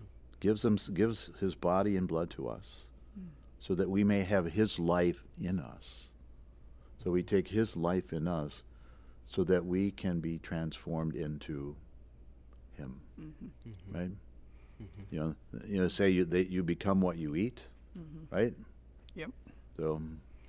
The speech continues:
Speaker 1: if you're eating potato chips all the time, <laughs> eating sweets all the time, well, you become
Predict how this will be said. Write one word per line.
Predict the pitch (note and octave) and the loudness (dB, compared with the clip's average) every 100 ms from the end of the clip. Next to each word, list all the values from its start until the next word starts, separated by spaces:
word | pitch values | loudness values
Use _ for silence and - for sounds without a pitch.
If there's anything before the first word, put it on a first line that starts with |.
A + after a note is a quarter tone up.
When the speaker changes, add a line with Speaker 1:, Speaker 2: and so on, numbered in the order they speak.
| - | -4
Speaker 1:
if | |
you're | D#2 | 0
eating | F2+ F#2+ F#2+ E2+ | 4 6 6 4
potato | F#2 E2+ G2 G2+ | 0 4 6 6
chips | - F#2+ | 4 4
all | G2+ G2 | 8 8
the | G2 | 6
time, | - G2 - D#3 - - A3+ | 0 -4 -2 -2 -2 -10 -2
<laughs> | F3+ E3+ - - G#3+ - G3 - F#3+ F3+ - - | 2 2 2 -8 -4 2 2 4 4 4 0 10
eating | D3 D#3 | 12 12
sweets | - B2+ D#3 D3+ | 12 12 12 12
all | D#3 | 12
the | D3+ | 12
time, | C#3 C#3+ C#3+ C#3+ | 12 12 12 12
well, | C3 | 12
you | C3 | 10
become | C3+ B2 C#3+ D3 C#3+ C3 B2 A3 | 8 8 10 10 10 4 2 -6